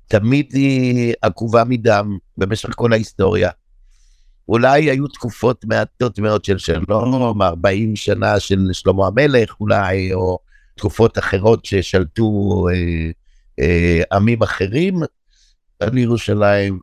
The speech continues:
אבל במקור ירושלים היא יבוס, והיא עיר דוד, כי דוד, אה, הקים אותה. יש היסטוריה גדולה. אני בן של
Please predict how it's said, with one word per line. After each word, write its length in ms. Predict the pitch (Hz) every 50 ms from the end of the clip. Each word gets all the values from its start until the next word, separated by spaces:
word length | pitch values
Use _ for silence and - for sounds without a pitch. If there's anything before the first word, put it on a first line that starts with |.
| _ _ -
אבל 340 | 98 98 95 98 95 98
במקור 640 | 95 95 101 104 104 104 - - - 160 175 180 165 151
ירושלים 680 | 135 117 113 123 113 - - 110 123 123 120 127 131 127
היא 200 | 120 110 107 104
יבוס, 380 | 90 80 104 123 143 151 - - - - - - - _ _ _ _ - - 69
והיא 200 | 90 104 104 98
עיר 140 | 117 120 135
דוד, 380 | 113 127 123 113 143 147 139 - -
כי 100 | - 101
דוד, 560 | 90 95 95 92 92 110 123 123 120 101 104
אה, 240 | 113 110 113 113 110 110
הקים 280 | 101 - - 120 117
אותה. 400 | 120 123 117 - - 98 92 87 82 - _ _ _ _ _ _ _ _ _ - - _ _ _ _ _ -
יש 200 | 85 98 - -
היסטוריה 440 | 104 101 - - 117 117 120 123 117
גדולה. 580 | 98 92 98 107 107 110 107 107 113 131 147 151 - _ _ _ _ _ _ -
אני 680 | 101 110 117 127 127 135 139 139 139 139 135 135 135 - - _ _ _ - 95
בן 360 | 92 87 127 131 139 147 151
של 340 | - - - 123 120 120